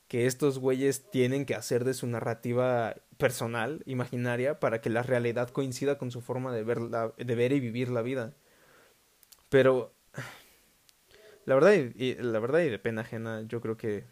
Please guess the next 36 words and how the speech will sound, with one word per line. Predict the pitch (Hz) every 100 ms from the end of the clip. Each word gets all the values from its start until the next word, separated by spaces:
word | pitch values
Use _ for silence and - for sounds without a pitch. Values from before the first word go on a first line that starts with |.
| _
no, | 120 117 113 113 -
eh, | - -
o | 120
sea, | 120
estos | 113 - 117 -
hombres, | 120 113 110 101 - - - _ _ _ _ _ _ _
por | - 113 117
cómo | - 123 120
se | 120 - 123 113 110
reproduce | 117 113 113 117 127
su |
discurso | 110 110 - 117 123
de | 113
que | 110 110
ellos | 113 117 -
tienen, | 113 110 107 113 _ 139 - _
tomaron | 123 120 120 120
la | 113
píldora | 120 117 110
roja | 113 117 123
de | 113
la | 107
verdad, | 113 107 110 135 - _ _ _ _ _ _ - _ _
significa | - 127 120 131 131
que | 131
si | 123
tú | 123 123
no | 120
coincides | 120 120 117 110 -
con | 104
ese | 113
punto | 117 117 110
de | 101
vista, | 107 113
tú | - 113 110 110
estás | 117 110 107 - -